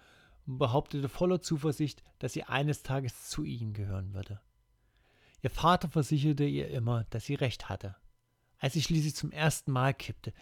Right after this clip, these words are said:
entzündete sich ihre Freude in den Herzen ihrer ganzen Familie und wuchs wie eine Flamme, die immer stärker wurde.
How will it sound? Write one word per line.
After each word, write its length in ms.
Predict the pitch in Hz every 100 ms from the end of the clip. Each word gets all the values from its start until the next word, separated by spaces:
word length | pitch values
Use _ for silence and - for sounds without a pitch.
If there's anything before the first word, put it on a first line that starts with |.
| -
entzündete 440 | 135 - 175 151
sich 220 | 165 143
ihre 260 | 202 170 160
Freude 540 | - - 131 156 170 175
in 60 |
den 100 | 170
Herzen 380 | 110 135 - 151
ihrer 200 | 143 139
ganzen 400 | - 117 127 123
Familie 560 | - 117 110 104 107 107 - -
und 180 | 135 123
wuchs 280 | 190 160 -
wie 120 | 190
eine 180 | 170 180
Flamme, 440 | - 135 135 143
die 100 | 135
immer 180 | 139 139
stärker 480 | 113 - 107 - 101
wurde. 340 | 101 101 104